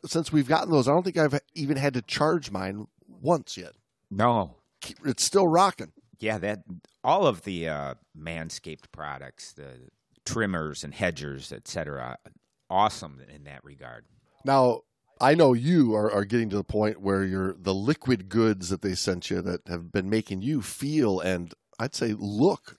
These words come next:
Speaker 1: so good.
Speaker 2: <laughs>
Speaker 1: Uh, they might be starting to ru-, run out a little bit. Your,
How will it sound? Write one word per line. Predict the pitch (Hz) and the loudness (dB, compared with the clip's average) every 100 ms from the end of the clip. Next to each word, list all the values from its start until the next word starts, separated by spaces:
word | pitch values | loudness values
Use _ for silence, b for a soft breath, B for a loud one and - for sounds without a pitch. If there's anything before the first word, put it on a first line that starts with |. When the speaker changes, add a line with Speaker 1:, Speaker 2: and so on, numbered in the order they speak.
| 143 | -6
Speaker 1:
so | - - - - - | -4 -6 0 0 2
good. | 277 85 - - | 0 2 -2 0
Speaker 2:
<laughs> | - - B 330 - 330 143 | -2 -2 B -2 -2 0 8
Speaker 1:
Uh, | 143 139 139 139 127 127 | 10 10 8 6 0 4
they | 151 233 | 6 8
might | 277 190 - | 8 6 4
be | 160 | -2
starting | 143 175 156 147 | 4 6 8 6
to | |
ru-, | 131 139 135 120 127 | 8 8 6 2 6
run | 143 135 123 | 6 8 6
out | 131 | 8
a | 123 | 8
little | 120 117 | 4 2
bit. | 107 156 | 4 4
Your, | 156 139 | 6 4